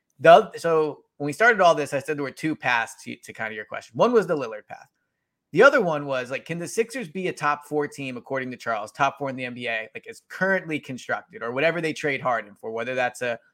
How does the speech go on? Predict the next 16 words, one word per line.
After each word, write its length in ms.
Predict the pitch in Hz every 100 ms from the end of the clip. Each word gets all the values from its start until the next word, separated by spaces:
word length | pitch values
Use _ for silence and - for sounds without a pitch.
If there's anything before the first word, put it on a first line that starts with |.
| _
package 400 | - 160 - 156
of 80 | 143
guys 320 | 135 135 135
from 140 | 143 120
the 80 | 117
Clippers 600 | - 185 180 170 165 147
or, 280 | 135 123 - _ _ - - _
let's 180 | 165 160
say, 140 | 175
a 60 | 151
Pascal 440 | 165 151 139 131
Siakam, 520 | 135 135 117 - -
someone 320 | - 202 220 196
that's 200 | 180 147
not 360 | 139 131 120 - _ 113
Dame. 220 | 120